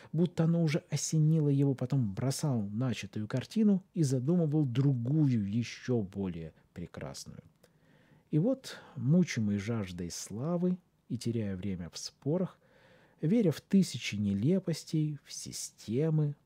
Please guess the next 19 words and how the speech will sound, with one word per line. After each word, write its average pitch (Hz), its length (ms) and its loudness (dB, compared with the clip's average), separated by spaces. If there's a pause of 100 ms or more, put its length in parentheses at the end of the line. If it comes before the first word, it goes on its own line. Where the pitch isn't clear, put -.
в - 160 -20
критику, 139 720 0 (220)
в 113 100 -4
необходимость 127 640 0
каких-то - 600 -6
правил 175 600 0
или 92 300 -6 (200)
какой-то 90 540 -8
реформы 107 760 -2
искусства, 160 800 -4 (640)
он 262 240 2
дожил 196 580 2
до 131 200 0
пятидесяти 147 920 -2
лет 104 460 -2 (360)
и 127 80 -4
не 107 180 0
создал 156 640 -4 (180)
ничего, 139 800 -2